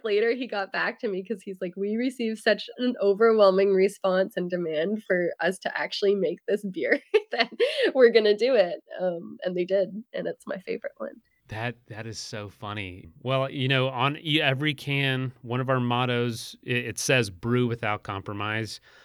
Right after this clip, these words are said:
Speaker 2: Um, but we believe here at Athletic to make anything or to pursue anything without compromise, it's not just, you know, brewing or running or racing without compromise. You kinda have to live your whole life without compromise.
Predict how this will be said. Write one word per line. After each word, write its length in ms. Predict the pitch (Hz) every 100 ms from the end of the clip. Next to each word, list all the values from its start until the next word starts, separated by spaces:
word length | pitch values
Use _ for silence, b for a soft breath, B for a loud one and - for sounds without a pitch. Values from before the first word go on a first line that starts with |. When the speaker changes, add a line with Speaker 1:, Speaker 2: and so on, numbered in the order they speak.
| b -
Speaker 2:
Um, 220 | 101 95
but 120 | 95
we 160 | 123 123
believe 360 | 120 123 123 113
here 120 | 120
at 40 |
Athletic 500 | 117 113 117 110 104 -
to 120 | 110 -
make 280 | 135 214 -
anything 420 | 160 165 139 160 147
or 80 |
to 140 | 117 117
pursue 420 | - 131 - 147 147
anything 380 | 135 127 131
without 280 | 117 110 98
compromise, 680 | - 101 104 98 95 95 92 b b b b b b
it's 120 | - 135
not 160 | 139
just, 240 | 135 135 -
you 60 | 131
know, 100 | 110
brewing 560 | 90 104 113 113 110 104
or 140 | 90 80
running 400 | 104 113 107 104
or 160 | 92 90 _ 110
racing 400 | 110 110 - 98
without 240 | 95 92
compromise. 460 | - 98 104 98 104
You 60 |
kinda 160 | 113 165
have 100 | 160
to 80 | 127
live 300 | 113 120 117
your 100 | 117
whole 200 | 117 107
life 300 | 104 98 -
without 260 | 107 92 85
compromise. 680 | 98 90 98 101 110 113